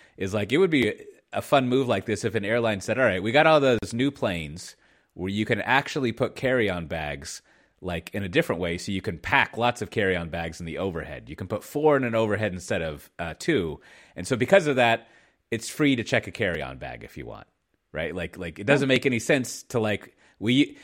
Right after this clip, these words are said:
Speaker 1: and that, that would, that would be a great, like, snarky ad, uh, to be like, "Yeah, you know why we charged you? Because there wasn't room. So we wanted to make money and also prohibit you from doing it." But now, I mean, if you wanna check it, it's fine, but you're gonna have to wait to pick it up.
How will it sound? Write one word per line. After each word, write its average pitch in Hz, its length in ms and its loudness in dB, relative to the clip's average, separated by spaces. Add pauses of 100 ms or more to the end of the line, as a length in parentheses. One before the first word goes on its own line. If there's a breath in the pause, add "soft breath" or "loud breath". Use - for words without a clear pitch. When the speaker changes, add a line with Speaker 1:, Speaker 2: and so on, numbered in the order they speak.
(120)
Speaker 1:
and 139 200 6
that, 156 160 6
that 151 120 12
would, 165 180 6
that 151 120 12
would 156 140 8
be 131 140 6
a 113 60 6
great, 117 280 6
like, 101 260 -2
snarky 107 460 -2
ad, 82 520 -4
uh, 85 240 -4
to - 100 -8
be 95 140 -2
like, 90 200 -2
"Yeah, 160 300 10
you 147 100 2
know 156 100 6
why 151 140 8
we 139 100 4
charged 131 380 2
you? 156 100 0
Because 123 240 0
there 110 80 0
wasn't 98 280 0
room. 87 320 -4 (300 soft breath)
So 92 420 -4
we 104 100 -4
wanted 110 240 2
to 104 60 -2
make 101 180 -2
money 95 340 -2
and 101 140 -2
also 98 260 -2
prohibit 98 360 -4
you 87 140 -6
from 82 180 -12
doing 92 300 -4
it." 73 180 -10 (400 loud breath)
But 117 120 2
now, 156 480 8
I 120 60 0
mean, 139 140 4
if 123 120 0
you 117 80 0
wanna 143 200 2
check - 240 0
it, 110 60 0
it's 90 140 -6
fine, 92 460 -2 (140)
but 110 140 -2
you're 104 120 -2
gonna 107 140 0
have 98 140 -6
to 85 100 -4
wait 87 240 -4
to 85 80 -12
pick 90 220 -6
it 82 60 -6
up. 90 240 -2